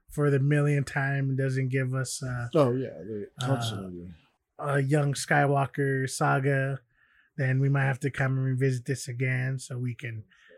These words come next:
Speaker 1: we can spend a, an hour talking about this is why this needs to exist. But until then, we'll just say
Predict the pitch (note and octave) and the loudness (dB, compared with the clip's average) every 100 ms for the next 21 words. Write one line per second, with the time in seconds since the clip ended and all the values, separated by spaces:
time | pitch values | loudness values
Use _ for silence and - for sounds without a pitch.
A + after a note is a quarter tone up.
0 | - _ _ _ C3 B2 B2+ - C#3+ C3 | -20 _ _ _ -4 -2 -2 -2 0 0
1 | A#2 A2 A#2+ C3 C3 C3 C3+ C3 C3 B2+ | -2 -6 -10 -6 -2 2 2 2 0 0
2 | - B2+ - A#2+ A#2+ A#2 A2 A2+ A#2+ A#2 | -2 -2 -2 -4 -4 -4 -8 -8 -6 -4
3 | C#3 B2 A#2+ A#2+ A#2+ - C3 - B2 A#2+ | -6 -6 -4 -6 -8 -8 -8 -8 -10 -8
4 | A#2+ B2 C3 - - _ _ _ _ _ | -6 -8 -10 -14 -20 _ _ _ _ _
5 | _ - - _ _ - D3 C3+ B2 - | _ -20 -20 _ _ -2 2 2 0 -10
6 | C3 - F#3+ F3 D3+ D#3 D#3+ - C3+ C3 | -4 4 6 8 6 4 0 -4 -4 -2
7 | C3+ - C3+ C3+ A#2 | -2 -2 0 0 -2